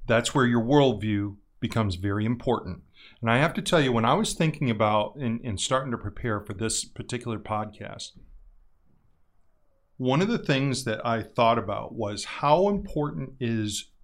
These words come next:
your worldview? And when it comes to a topic like this, it is quintessential.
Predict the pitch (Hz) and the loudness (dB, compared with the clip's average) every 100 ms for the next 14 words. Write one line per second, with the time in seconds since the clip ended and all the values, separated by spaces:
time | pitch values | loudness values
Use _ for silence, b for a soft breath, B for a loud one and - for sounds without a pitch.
0 | - 110 113 120 120 110 113 110 95 - | -12 0 4 4 2 0 -2 -4 -8 -12
1 | - - - - - _ _ - - _ | -14 -14 -20 -20 -20 _ _ -20 -20 _
2 | _ - - 139 120 120 123 120 - 139 | _ -20 -4 2 4 4 4 0 0 2
3 | 185 226 - 143 185 - - 131 131 156 | 2 0 0 0 0 -2 0 0 0 -6
4 | - 123 127 131 - 120 - 92 - - | -2 0 0 -6 -6 -6 -6 -8 -8 -8
5 | - - - 143 123 113 95 - - - | -12 -20 -6 2 2 2 0 -6 -10 -2
6 | 135 120 - 127 - 110 98 - - - | 0 0 -2 -6 -4 -4 -6 -8 -12 -14